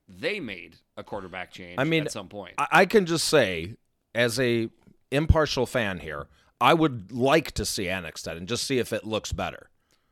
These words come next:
Speaker 1: You know what looks better? Iowa's offense when Alex Padilla is throwing the
Speaker 2: Well,
Speaker 1: ball.
Speaker 2: that's a good point, too.
Speaker 1: Did the stat line, is the, as
Speaker 2: No, it
Speaker 1: far
Speaker 2: does
Speaker 1: as the completion percentage, he was only eleven twenty-four for two hundred and six yards,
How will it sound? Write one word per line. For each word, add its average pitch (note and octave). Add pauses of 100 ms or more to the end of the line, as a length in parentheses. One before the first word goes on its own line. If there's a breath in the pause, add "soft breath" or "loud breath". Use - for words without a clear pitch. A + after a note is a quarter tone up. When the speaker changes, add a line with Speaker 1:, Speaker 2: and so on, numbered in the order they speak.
(100)
Speaker 1:
You A#2+
know A#2+
what B2+
looks B2+
better? C3 (1160)
Iowa's A2+
offense F2 (180)
when G2+ (180)
Alex A#2+
Padilla G2 (120)
is G#2
throwing F#2
the G#2+
Speaker 2:
Well, A#2
Speaker 1:
ball. A2
Speaker 2:
that's B2
a B2
good G#2
point, F#2 (140)
too. F2+
Speaker 1:
Did C3+
the C3+
stat D3+
line, D#3 (640)
is C3+
the, C#3+
as B3+
Speaker 2:
No, F3
it F3+
Speaker 1:
far G#3+
Speaker 2:
does F#3+
Speaker 1:
as C3+
the D#3+
completion D#3+
percentage, B2+
he D#3
was C#3+
only D3
eleven C3+
twenty-four C#3
for C3
two C#3
hundred B2
and A2
six -
yards, G2+